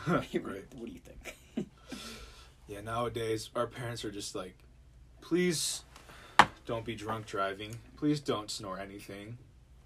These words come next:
Speaker 2: And I'm like, "We got you, Mom."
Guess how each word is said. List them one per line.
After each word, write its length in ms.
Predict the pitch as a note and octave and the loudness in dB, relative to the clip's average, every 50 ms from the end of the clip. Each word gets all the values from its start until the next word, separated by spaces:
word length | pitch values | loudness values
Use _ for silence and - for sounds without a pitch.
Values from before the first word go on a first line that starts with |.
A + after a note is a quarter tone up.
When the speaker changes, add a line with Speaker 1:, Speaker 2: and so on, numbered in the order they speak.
| - - - - | -20 -20 -20 -16
Speaker 2:
And 100 | - F#2 | -14 -12
I'm 80 | F#2 F#2+ | -10 -10
like, 160 | F#2+ F#2 F#2 - - - - - - - - - - - - - - | -10 -10 -10 -12 -14 -16 -16 -16 -16 -4 0 0 0 0 -2 -10 -10
"We 120 | - A#2 A2 | -6 -6 -4
got 360 | - - - - - - - | -2 0 0 0 0 0 -2
you, 100 | A2+ G#2 - | -2 -4 -4
Mom." 300 | - - F#2+ F#2+ - - | -2 0 0 2 2 0